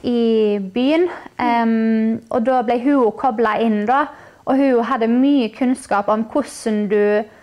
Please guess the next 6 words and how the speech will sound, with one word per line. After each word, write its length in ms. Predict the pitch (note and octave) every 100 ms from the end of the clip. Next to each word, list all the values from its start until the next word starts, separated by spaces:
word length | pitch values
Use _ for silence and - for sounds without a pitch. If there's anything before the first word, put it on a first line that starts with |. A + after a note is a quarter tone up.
| _ _
snakker 720 | - C#4+ C#4 - _ G#3+ G3+
om 180 | A3 G#3+
en 120 | A3+ A#3+
sånn 300 | - A3+ A3
sykdom 720 | - C4 B3+ - A3 A3+ B3
ovenfor 800 | - B3 A#3 G#3+ G3+ A3 G3+